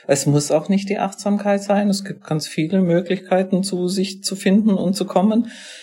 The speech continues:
Es geht darum, sich damit einfach wieder Handlungsräume und Optionen zu ermöglichen. Und ganz wichtig, ich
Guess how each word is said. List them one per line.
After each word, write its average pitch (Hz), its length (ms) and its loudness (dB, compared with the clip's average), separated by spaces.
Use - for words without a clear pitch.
Es 143 260 0
geht - 440 0
darum, 175 440 4
sich 190 220 0
damit 175 540 0
einfach 170 360 -4
wieder 170 260 0
Handlungsräume 175 960 0
und 160 200 -2
Optionen 151 720 0
zu - 140 -4
ermöglichen. 110 720 -2
Und 120 180 -2
ganz 190 360 2
wichtig, 196 520 -2
ich - 40 -20